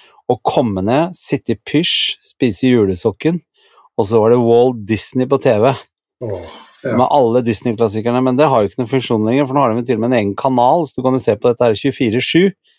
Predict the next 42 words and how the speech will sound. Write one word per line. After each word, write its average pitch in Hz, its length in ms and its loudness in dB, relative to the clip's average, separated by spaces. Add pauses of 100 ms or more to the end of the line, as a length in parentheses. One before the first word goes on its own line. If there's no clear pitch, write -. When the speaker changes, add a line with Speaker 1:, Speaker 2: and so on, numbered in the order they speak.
(540)
Speaker 2:
Mhm. 104 480 -8 (1300)
Speaker 1:
Så - 160 -8
den 135 240 2
tradisjonen 147 640 2
er 147 600 2 (340)
blitt 139 240 2
borte, 185 320 2
og 226 160 2
så - 100 -4
lurer 147 220 4
jeg 117 80 -2
på, 143 140 4 (180)
er 131 240 2
det 139 80 0
noen 123 240 0
tradisjoner 117 720 0
som, 127 300 0 (680)
når 135 240 0
du 123 120 2 (120)
og 123 400 4
Turi 107 320 0
har 104 80 2
blitt 113 180 -2
gift 123 300 -2
og 110 80 0
fått 117 180 -2
egne 101 300 2
barn, 113 160 0
har 113 80 0
dere 113 180 2
innført 101 380 -4
noen 120 180 2
nye 110 300 0
egne 98 400 0
tradisjoner 110 500 -4
som 123 120 -4
ikke 113 120 -6
du 107 80 0
har 113 120 4
vokst - 200 -6
opp 107 140 -6
med? 196 80 -4